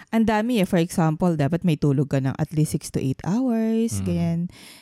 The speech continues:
Speaker 1: Tapos, um, minsan kasi, lo-, actually, normal ko before yung low blood.
Speaker 2: Mm.
Speaker 1: Na parang ito yung normal ko, so hindi rin ako pinapayagan, ganun.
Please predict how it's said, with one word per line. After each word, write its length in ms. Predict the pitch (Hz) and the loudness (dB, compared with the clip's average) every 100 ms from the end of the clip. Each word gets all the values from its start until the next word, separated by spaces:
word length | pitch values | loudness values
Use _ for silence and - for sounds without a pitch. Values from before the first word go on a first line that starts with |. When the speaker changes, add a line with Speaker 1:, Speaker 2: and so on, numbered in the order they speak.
| _ | _
Speaker 1:
Tapos, 680 | - 165 202 190 - - - _ | -4 -2 2 2 0 -8 -14 _
um, 840 | 165 151 147 147 143 143 147 165 226 _ _ | -2 0 0 -2 -2 -4 -4 -6 -10 _ _
minsan 280 | 190 220 196 | 0 2 0
kasi, 120 | 233 | 0
lo-, 200 | 202 - - | 0 -2 -8
actually, 480 | - 214 - 254 | -10 -6 -2 2
normal 320 | 220 190 190 190 | 4 4 2 2
ko 120 | 196 | 2
before 360 | 185 226 202 | 2 2 2
yung 160 | 180 185 | 4 4
low 160 | 170 143 | 2 2
blood. 480 | 135 131 135 160 160 _ _ _ | 0 -2 -2 -6 -10 _ _ _
Speaker 2:
Mm. 400 | - 104 95 92 92 | -14 -12 -12 -14 -4
Speaker 1:
Na 80 | 170 | -2
parang 320 | 160 156 151 | 0 0 0
ito 160 | 160 160 | 0 0
yung 160 | 156 | 0
normal 240 | 147 135 135 | 2 0 -2
ko, 80 | 156 | 0
so 160 | 180 | 2
hindi 160 | 170 151 | 2 2
rin 160 | 143 | 0
ako 160 | 139 143 | 0 -2
pinapayagan, 800 | 151 139 160 226 277 208 202 214 | -4 -4 -2 -2 -2 -2 -2 -2
ganun. 440 | 247 220 202 202 | -2 -2 -2 -4